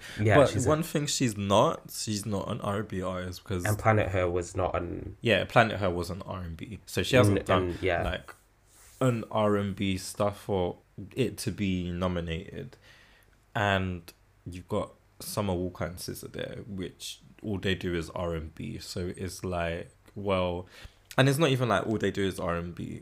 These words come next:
Speaker 2: Summer had, like, the biggest R and B album of the year.
Speaker 1: Yeah, great release.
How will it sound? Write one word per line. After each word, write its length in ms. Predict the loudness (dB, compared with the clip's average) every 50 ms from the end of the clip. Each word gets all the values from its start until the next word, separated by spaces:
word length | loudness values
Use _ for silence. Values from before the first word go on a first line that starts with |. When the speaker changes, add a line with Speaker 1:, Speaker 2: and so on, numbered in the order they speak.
| -12 -14
Speaker 2:
Summer 500 | -14 -4 0 0 2 2 2 2 0 2
had, 260 | 2 0 0 0 0
like, 260 | -2 -2 -2 -4 -6
the 120 | -6 -6 -4
biggest 320 | -4 -4 -6 -6 -8 -6
R 160 | -4 -4 -2 -2
and 120 | -4 -4
B 140 | -6 -6 -4
album 420 | -4 -4 -4 -6 -6 -8 -8 -8 -8
of 160 | -10 -10 -10 -8
the 80 | -8 -8
year. 460 | -6 -6 -6 -6 -6 -6 -6 -6 0
Speaker 1:
Yeah, 280 | 2 4 4 4 2 0 -4 -8 -14 -16 _ -14 -4
great 320 | 0 4 4 4 4 2
release. 600 | 0 -4 -4 -4 -6 -6 -6 -8 -8 -8 -10 -14